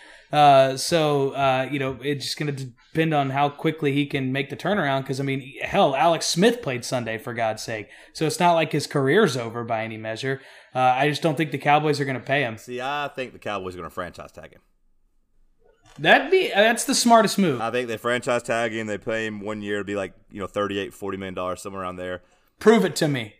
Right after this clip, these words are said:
Speaker 2: He gets another big chunk of change. If I'm Dak, that's what I wanna do too. I don't wanna try to get a discounted price. But, like, you know, the Cowboys might just pay him and offer him a long-term deal, although I don't think that's what's gonna happen. Like I said, if I'm them, I am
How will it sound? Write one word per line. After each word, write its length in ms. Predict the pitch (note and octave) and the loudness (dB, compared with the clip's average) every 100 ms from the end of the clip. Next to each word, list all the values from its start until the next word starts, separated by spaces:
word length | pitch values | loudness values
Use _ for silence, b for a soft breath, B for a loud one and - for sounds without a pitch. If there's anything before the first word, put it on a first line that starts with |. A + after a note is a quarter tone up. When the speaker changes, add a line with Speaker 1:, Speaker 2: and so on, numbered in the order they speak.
| _ _ _ _ | _ _ _ _
Speaker 2:
He 200 | - C3 | -10 -8
gets 260 | A#2 B2+ B2 | -2 -2 -2
another 300 | A#2 A#2 A2+ | -2 0 0
big 220 | G2 A2 | -2 -4
chunk 180 | - A2 | -4 -6
of 80 | G#2 | -6
change. 640 | B2+ A2+ A2+ A2 G2+ - _ _ _ _ _ _ _ _ _ _ _ _ _ _ - | -6 -4 -6 -10 -14 -20 _ _ _ _ _ _ _ _ _ _ _ _ _ _ -8
If 120 | A2+ | 0
I'm 140 | D#3+ | 0
Dak, 300 | D3 C#3+ D3+ | 6 6 6
that's 180 | A#2+ B2 | 2 -2
what 80 | A#2+ | 0
I 60 | |
wanna 160 | A2 G#2+ | 0 -2
do 100 | G2 | -6
too. 220 | - A2+ | -6 -4
I 80 | G#2+ | -2
don't 120 | A#2 | -2
wanna 140 | A2+ G#2+ | -6 -6
try 140 | A2+ | -6
to 60 | G#2 | -4
get 120 | G#2 | -6
a 100 | F2+ | -6
discounted 520 | G#2 G#2 - G2 F2 | -8 -8 -6 -6 -6
price. 360 | - F#2 F#2 - | -6 -4 -6 -8
But, 220 | B2 B2+ | -6 -2
like, 380 | C#3 C3 - _ _ _ _ - | -2 -4 -8 _ _ _ _ -20
you 80 | - | -10
know, 100 | D#3+ | -6
the 60 | E3 | -4
Cowboys 400 | E3 E3+ F3+ E3 | 0 0 0 -2
might 260 | D3 F3+ - | 0 -2 -4
just 220 | E3+ - | -12 -8
pay 300 | D3 D#3 F3 | -6 -4 -4
him 120 | E3+ | -4
and 80 | D#3+ | -2
offer 220 | D#3 F#3 | -2 -2
him 80 | E3 | -6
a 60 | |
long-term 360 | C3 B2 A#2 A2+ | -4 -6 -6 -8
deal, 160 | A2 A#2+ | -4 -4
although 200 | A#2 A#2 | -2 -4
I 20 | |
don't 180 | B2 - | -4 -6
think 280 | B2 B2 | -8 -8
that's 240 | A#2 A2+ A#2 | -10 -12 -10
what's 160 | A2 | -12
gonna 160 | - G#2+ | -10 -6
happen. 260 | A2+ A2 G#2 | -4 -4 -6
Like 140 | G2+ | -8
I 20 | |
said, 180 | G2+ G#2 | -8 -8
if 80 | G2 | -6
I'm 160 | G#2 | -8
them, 320 | G#2 A2 A2 G#2+ | -6 -6 -8 -10
I 200 | G#2+ G#2+ | -12 -12
am 360 | G#2 G2+ G2 | -12 -14 -14